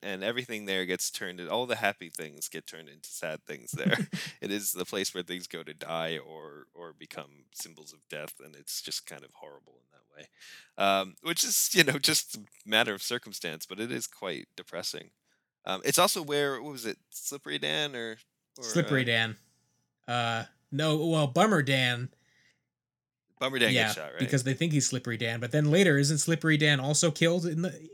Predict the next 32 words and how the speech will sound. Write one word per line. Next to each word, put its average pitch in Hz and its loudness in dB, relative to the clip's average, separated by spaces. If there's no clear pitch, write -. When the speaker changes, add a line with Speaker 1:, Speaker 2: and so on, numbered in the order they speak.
Speaker 2:
there? 202 0
Speaker 1:
Uh, - -10
is 147 -6
he 151 -6
killed 160 -6
in 143 -8
the, 143 -12
I 123 -14
Speaker 2:
I 139 6
Speaker 1:
can't - 6
Speaker 2:
can't 160 6
Speaker 1:
remember 151 4
if 143 6
Speaker 2:
remember 139 2
Speaker 1:
it's 131 0
Speaker 2:
where 131 4
Speaker 1:
in 123 4
Speaker 2:
he's 123 2
Speaker 1:
the - -6
Speaker 2:
killed. 110 -2
Uh, 117 -2
might, 123 -2
Speaker 1:
Tom 87 -16
novels. 87 -10
Speaker 2:
yeah. 101 -10
Speaker 1:
But 113 -2
anyway, 127 6
yes, 104 4
more 113 -6
death. 85 -6
So, 120 0
yeah, 139 0